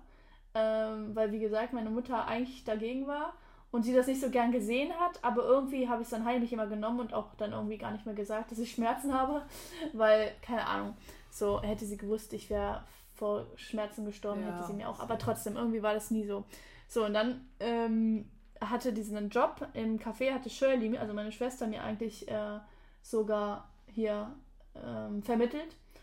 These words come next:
Speaker 1: Und an dem Tag musste sie aber nicht mit mir arbeiten. So, und deswegen war ich meinen ersten Arbeitstag <laughs> ganz alleine, ähm, in diesem Café mit den halt Arbeiterinnen da.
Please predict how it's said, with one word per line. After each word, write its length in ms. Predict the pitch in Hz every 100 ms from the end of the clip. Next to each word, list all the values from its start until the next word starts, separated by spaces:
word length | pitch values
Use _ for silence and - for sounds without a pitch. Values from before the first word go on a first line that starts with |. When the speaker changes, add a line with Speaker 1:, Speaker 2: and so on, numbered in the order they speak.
| - -
Speaker 1:
Und 120 | 226
an 160 | 233 226
dem 200 | 285 330
Tag 300 | 294 254 262
musste 300 | 285 285 247
sie 160 | 262
aber 140 | 233 240
nicht 200 | 285 277
mit 120 | 262
mir 120 | 262
arbeiten. 440 | 226 208 208 202 - - - -
So, 100 | 240
und 80 | 214
deswegen 540 | 214 240 262 302 285
war 160 | 233 233
ich 100 | 247
meinen 180 | 226 -
ersten 320 | 262 311 339
Arbeitstag 640 | 233 262 285 - 269 320 381 - - - -
<laughs> 480 | 320 - - 269 254
ganz 260 | 254 381
alleine, 640 | 339 311 269 269 240 254 392 - - - - - -
ähm, 440 | 240 240 233 226 -
in 120 | 262
diesem 200 | 262 269
Café 480 | 285 - 226 214 311 269 - -
mit 200 | 214 214
den 140 | 202
halt 260 | 208 208 -
Arbeiterinnen 720 | 226 247 254 254 262 277 294
da. 260 | 294 359